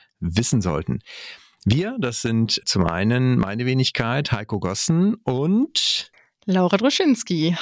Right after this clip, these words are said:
Speaker 2: Hallo Heiko, hallo liebe Zuhörerinnen und Zuhörer.
Speaker 1: Hallo Laura. So, wir haben heute eine Vielzahl an Themen dabei, deswegen würde ich vorschlagen, wir verlieren gar nicht viel Zeit, sondern gehen direkt in medias res und schauen mal auf die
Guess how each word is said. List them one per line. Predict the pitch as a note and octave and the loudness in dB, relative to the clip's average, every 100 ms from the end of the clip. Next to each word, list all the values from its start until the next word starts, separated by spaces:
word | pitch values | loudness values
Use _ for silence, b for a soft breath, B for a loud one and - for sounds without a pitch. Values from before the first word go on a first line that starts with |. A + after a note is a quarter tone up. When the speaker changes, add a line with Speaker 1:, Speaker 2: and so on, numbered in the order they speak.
| - | 0
Speaker 2:
Hallo | F4 F#4 F#4 | 2 2 2
Heiko, | E3+ F#3+ - G#3+ G#3+ A3 | 2 2 0 0 0 0
hallo | F#3 G3 | 0 2
liebe | F#3 F#3 F#3+ | 0 0 0
Zuhörerinnen | D#4+ D#4+ C#4 B3 | 2 2 2 2
und | A#3+ | 0
Zuhörer. | C4+ F3 - - _ _ _ _ - | 0 0 -2 -4 _ _ _ _ -2
Speaker 1:
Hallo | F2+ G2 A2 | 0 0 0
Laura. | G2 F2+ F#2 F2 E2+ F2 F2+ G2 - B B B B B B B B | 0 0 0 -2 -2 -2 -4 -8 -14 B B B B B B B B
So, | A2+ D3 D#3 | 0 2 0
wir | B2 C3 | -2 -4
haben | E3+ F#3 D#3 | -2 2 2
heute | C#3 C3+ C#3 | 2 0 -2
eine | A#2 A#2+ | 0 0
Vielzahl | - F#3+ A#3+ - D3+ | 2 2 2 0 -2
an | A#2+ A#2+ | -2 -2
Themen | - D3+ A#2+ F#2+ | -2 0 0 0
dabei, | G2 G2 A#2+ F#2+ | 0 -2 -4 -4
deswegen | G2 - F#2+ G2 F#2+ | -4 0 2 2 2
würde | G#2+ A2+ | 2 0
ich | |
vorschlagen, | - A2+ A#2 - G2 G2 G#2 G2 | 0 -2 0 0 0 0 2 4
wir | F#2+ G2+ G2+ G2 G2 - | 4 2 2 0 -2 -4
verlieren | - G#2+ F#3+ F#3 | -2 0 2 2
gar | C#3+ | 2
nicht | C#3+ - | 2 2
viel | B2+ B2 | 0 0
Zeit, | - B2 B2+ | 0 0 0
sondern | A#2 A2 G#2+ | 2 2 2
gehen | G#2+ G#2 G#2+ | 2 4 4
direkt | G#2 G2+ C3 - | 2 0 -2 0
in | A#2+ | 2
medias | A2+ A2 G2+ G2 | 2 0 0 0
res | G#2 D3 A#2 | 2 2 2
und | A2 | 2
schauen | G#2+ A2+ | 0 0
mal | A2 G#2+ | 0 0
auf | G#2+ | -4
die | - G2+ G2+ | 0 2 2